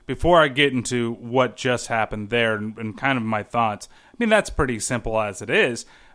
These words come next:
but th-, we actually got to have a scene with the, with Pop Pop back at home with Jackie,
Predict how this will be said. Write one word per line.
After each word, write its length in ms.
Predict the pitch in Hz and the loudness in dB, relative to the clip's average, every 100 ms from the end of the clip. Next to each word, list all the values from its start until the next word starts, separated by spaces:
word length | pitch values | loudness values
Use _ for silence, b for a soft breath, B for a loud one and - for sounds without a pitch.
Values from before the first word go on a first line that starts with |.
| b | b
but 360 | 131 175 151 - _ _ _ _ | 2 2 2 -6 _ _ _ _
th-, 300 | 160 143 151 | -16 -14 -6
we 160 | 170 214 | 0 2
actually 300 | 214 - 214 | 2 0 2
got 240 | 202 196 | 4 4
to 60 | 185 | 2
have 200 | 185 156 | 0 2
a 60 | |
scene 420 | 139 - 165 160 143 | -2 -2 0 0 0
with 160 | 143 | 2
the, 160 | 135 - - | 0 -2 -2
with 240 | 139 - | -4 -2
Pop 280 | - 170 - | 2 2 4
Pop 280 | 165 143 - | 0 0 -2
back 240 | 143 139 | -2 -2
at 120 | 151 | -4
home 360 | - 156 156 156 | -2 0 0 -2
with 200 | 135 117 | -4 -4
Jackie, 560 | - 139 143 160 151 | 0 0 0 -4 -8